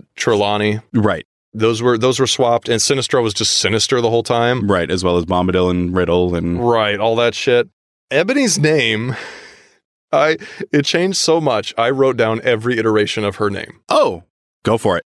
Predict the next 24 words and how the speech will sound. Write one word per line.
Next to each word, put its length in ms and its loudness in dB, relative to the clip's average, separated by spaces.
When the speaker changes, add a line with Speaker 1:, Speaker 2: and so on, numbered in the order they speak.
Speaker 1:
Most 420 0
of 120 0
them 240 0
were 120 2
from 240 -2
Vampire. 560 -6
Speaker 2:
Okay. 220 0
Speaker 1:
Or 180 -6
Harry, 260 0
Harry 240 0
Potter. 280 -8
Speaker 2:
Right, 180 0
which 160 0
was 160 2
the 80 -2
bit. 200 -2
Speaker 1:
Yeah. 340 0
So 360 0
Ebony, 580 0
uh, 300 0
is 160 -4
also 320 0
known 440 -4
as 420 0